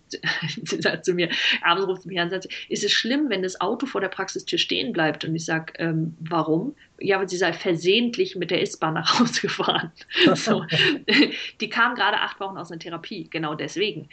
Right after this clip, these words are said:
So, und sie sagt, „Wie, wieso ist das so?“ Und de-, der Punkt ist, ich glaube, die meisten Therapeuten und, also Entschuldigung an alle Therapeuten, wo es, die anders arbeiten, ist, das Ergebnis ist so zufällig.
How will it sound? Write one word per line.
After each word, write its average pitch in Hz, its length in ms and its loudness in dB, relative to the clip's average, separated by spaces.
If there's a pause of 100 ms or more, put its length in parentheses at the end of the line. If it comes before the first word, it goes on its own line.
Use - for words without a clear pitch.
(400)
So, - 140 -4
und 170 240 -6
sie 190 80 -18
sagt, 185 220 -4 (160)
„Wie, 269 400 4
wieso 285 420 4
ist 320 140 2
das - 140 -4
so?“ - 180 -8 (840)
Und 196 160 -6 (380)
de-, - 160 -4
der 180 140 2
Punkt 294 340 4
ist, 277 280 -2 (120)
ich - 80 -14
glaube, 196 260 -4
die 185 100 -6
meisten 196 400 -2
Therapeuten 262 1300 0 (680)
und, 165 260 -6 (540)
also 165 260 -14 (180)
Entschuldigung 185 520 2
an 160 100 2
alle 165 220 4
Therapeuten, 170 520 0
wo 165 80 -2
es, - 280 -8 (200)
die 170 480 0
anders 196 280 4
arbeiten, 180 520 0 (300)
ist, - 240 -6 (180)
das 175 160 -2
Ergebnis 190 400 0
ist - 100 -8
so - 80 -6
zufällig. - 580 -6